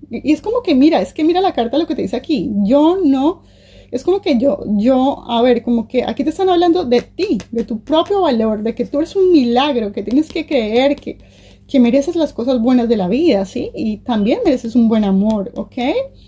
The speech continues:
Aquí te dicen que, mm,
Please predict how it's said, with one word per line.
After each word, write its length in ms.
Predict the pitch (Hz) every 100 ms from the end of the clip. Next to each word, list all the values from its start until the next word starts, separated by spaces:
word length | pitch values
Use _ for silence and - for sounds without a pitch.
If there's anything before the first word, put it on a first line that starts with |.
| - - - - - - - -
Aquí 240 | 247 262 302
te 100 | 370
dicen 400 | 359 349 359 349
que, 500 | - 285 262 247 247
mm, 420 | 247 226 226